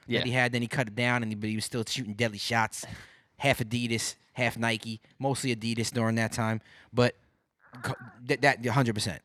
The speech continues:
Speaker 1: Yeah.
Speaker 2: So I see some of the got people I feel like are gonna start buying the jersey, which God bless, I hope they do. And other players I see, but most of them got the twenty-four on.
Speaker 1: Yeah,
Speaker 2: I
Speaker 1: but if
Speaker 2: had
Speaker 1: you're gonna buy a jersey, buy the eight.
Speaker 2: Gotta buy the eight. Three-point contest, Dame Lillard, Buddy Hield,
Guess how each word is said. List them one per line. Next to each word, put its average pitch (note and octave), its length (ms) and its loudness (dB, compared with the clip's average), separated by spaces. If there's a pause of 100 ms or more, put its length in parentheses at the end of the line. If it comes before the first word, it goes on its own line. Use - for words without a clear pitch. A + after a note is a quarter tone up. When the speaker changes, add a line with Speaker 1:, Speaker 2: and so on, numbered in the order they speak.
(220)
Speaker 1:
Yeah. - 240 -4
Speaker 2:
So E3 140 2
I D#3 100 10
see F3+ 160 2
some E3+ 160 4
of E3 60 2
the D#3 80 2
got C3+ 420 0
people D#3 380 2
I C3+ 80 4
feel D3+ 160 0
like C3+ 120 2
are B2 40 -4
gonna B2+ 160 -2
start A#2+ 240 -2
buying C3 240 0
the B2 80 -4
jersey, B2+ 420 0 (140)
which - 240 -4
God B2 180 2
bless, A2+ 260 -2
I G#2+ 40 -4
hope A2+ 160 -2
they A2 160 -4
do. G#2+ 240 -4 (260)
And B2+ 140 -2
other B2+ 160 4
players D3 500 2
I D#3+ 140 4
see, F3+ 260 0 (220)
but A2 80 -4
most B2+ 260 0
of A#2+ 40 -2
them A2+ 100 -2
got G2 140 -6
the F#2 60 -8
twenty-four F2+ 600 -8
on. B1 140 -18 (160)
Speaker 1:
Yeah, G#2+ 240 -2 (240)
Speaker 2:
I - 60 -2
Speaker 1:
but - 40 6
if B2+ 60 2
Speaker 2:
had C3 100 2
Speaker 1:
you're C#3+ 80 4
gonna C#3+ 200 4
buy A#2+ 140 6
a G#2+ 60 4
jersey, G2 320 0
buy F2+ 180 -2
the E2 160 -8
eight. - 120 -10 (140)
Speaker 2:
Gotta A2 220 2
buy F2 200 -8
the D2 120 -12
eight. E2+ 160 -12 (260)
Three-point D3+ 460 0
contest, A#2+ 460 -2
Dame C#3 260 0
Lillard, A#2+ 320 0
Buddy B2+ 220 6
Hield, A2+ 720 -2